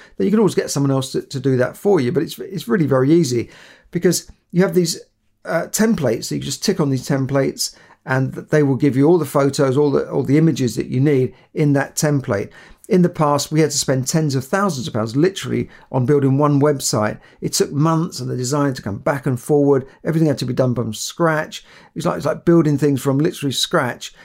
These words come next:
Now you've got this simple website through Groove Funnels, which can enable you to get up and running.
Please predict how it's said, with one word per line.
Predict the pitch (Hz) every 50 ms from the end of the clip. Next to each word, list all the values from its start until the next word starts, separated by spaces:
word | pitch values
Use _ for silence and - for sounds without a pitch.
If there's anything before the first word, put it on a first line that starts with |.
| - _ -
Now | 147 156 165 160
you've | 160 147 147 143
got | - -
this | - 127 -
simple | - - 196 190 165 165 147
website | 139 147 139 127 - - 139 127 135
through | - - 135 123
Groove | 110 131 127 123 110
Funnels, | - - 123 120 123 123 120 117 - _ - - _ -
which | 139 135 - - - - _ _
can | - 135 135
enable | 143 135 131
you | 127 127
to | 117 131 123
get | - 156 147 - - - - - _ -
up | 196 - -
and | 156 135 139
running. | 139 131 135 135 131 131